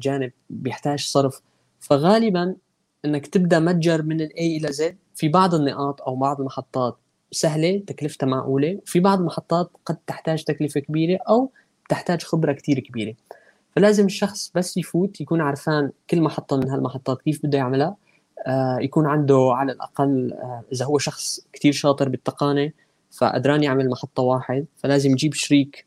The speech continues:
يحط المحطة اثنين والشريك يحط المحطة ثلاثة. أو، آه، شخص بيعرف بالتسويق وشخص بيعرف بال-، بالبرمجة، بيقدروا يعملوا محطتين. والتوريد حدا، آه، ممكن يكون تاجر من العائلة أو تاجر من برا،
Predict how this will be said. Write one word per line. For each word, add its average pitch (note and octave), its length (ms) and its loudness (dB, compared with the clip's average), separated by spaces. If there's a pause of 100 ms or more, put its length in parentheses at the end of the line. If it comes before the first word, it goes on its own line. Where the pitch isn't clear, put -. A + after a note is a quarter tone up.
(140)
يحط - 340 -4
المحطة C#3 360 -2
اثنين C#3 320 -2
والشريك F3+ 400 -2
يحط C#3 240 -6
المحطة C3 360 -6
ثلاثة. G#2+ 380 -4 (580)
أو، D#3+ 300 6
آه، C#3 580 0
شخص - 380 -6
بيعرف C#3 340 0
بالتسويق C#3 520 -4
وشخص D#3 320 -6
بيعرف A#2 400 -2
بال-، A#2 240 -2
بالبرمجة، B2 500 -2
بيقدروا C3+ 240 2
يعملوا C3 240 0
محطتين. C3+ 640 -6 (180)
والتوريد D3+ 720 2 (140)
حدا، C3+ 300 -2
آه، - 500 -10 (420)
ممكن C3 240 -4
يكون B2+ 220 -2
تاجر C3 320 2
من A#2+ 60 0
العائلة C3 400 -4
أو A#2 140 -10
تاجر B2 260 -4
من A#2+ 140 -8
برا، B2+ 300 -6